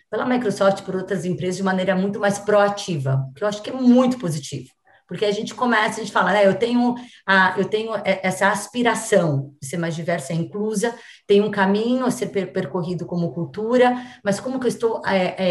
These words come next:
é, avançando neste caminho? Como, como os indicadores estão na velocidade esperada ou não, é, acompanhando essa, essa aspiração? Isso traz pra gente bastante,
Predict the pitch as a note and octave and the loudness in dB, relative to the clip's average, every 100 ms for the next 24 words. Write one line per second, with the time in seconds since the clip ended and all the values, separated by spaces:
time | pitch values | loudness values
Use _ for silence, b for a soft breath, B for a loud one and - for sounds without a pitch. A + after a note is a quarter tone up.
0 | F3 E3+ - G#3 G3+ B3+ B3 A#3 A3+ D#3 | 2 0 0 0 2 2 2 2 0 -2
1 | C#3 C#3 - - D3 C#3 - _ E3+ F#3+ | -4 -4 -8 -8 -8 -8 -14 _ -4 -4
2 | G3+ B B F#3 G3+ G3+ G3+ G3 F#3+ F3 | -4 B B -4 -2 -2 -4 -6 -4 -2
3 | G3+ G#3 E3+ F3+ - A3 A#3+ - B B | 0 0 -2 -4 0 2 2 0 B B
4 | E3+ D3+ E3+ E3+ - E3 G3 A3 G3+ - | -2 -2 -2 -4 -6 0 0 0 -4 -6
5 | F#3 F3 G3 G3 G3 G3+ G#3 G3 F#3+ A#3+ | -4 0 0 0 0 0 2 4 4 4
6 | G3+ C3 B B - E3+ E3 - F3 F#3+ | 0 -4 B B -6 -2 -2 -2 -6 -4
7 | F#3+ F#3+ F#3 G3 F#3+ F#3+ E3 E3 - F3 | -4 -2 0 0 0 0 -2 -2 -2 -2
8 | F#3 - F3 F3 F#3+ - G3 F#3+ - D3 | -2 -6 -6 -4 -6 -4 -2 -2 -2 -6
9 | C#3 B2+ G3 C#4 C4 C4 B3+ C4 B3+ B3 | -6 -10 -12 -12 -8 -8 -6 -8 -4 -4
10 | B3 G#3+ G#3 - G#3+ A#3 - B3 - | -4 -6 -8 -6 -6 -6 -8 -10 -12